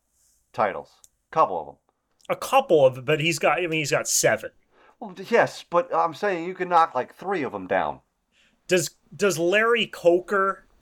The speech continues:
Speaker 2: have a national title, or does, do Ed Reed and, uh,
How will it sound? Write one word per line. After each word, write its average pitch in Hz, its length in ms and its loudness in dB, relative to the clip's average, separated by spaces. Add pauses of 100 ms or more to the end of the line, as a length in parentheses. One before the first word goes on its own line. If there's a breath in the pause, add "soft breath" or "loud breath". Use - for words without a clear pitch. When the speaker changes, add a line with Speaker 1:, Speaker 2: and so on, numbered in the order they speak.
Speaker 2:
have 170 220 0
a 180 80 0
national 170 480 -2
title, 160 600 2
or 151 180 -2
does, 139 560 0
do 151 340 -6
Ed 147 220 2
Reed 135 420 -6
and, 113 560 -4
uh, 110 460 4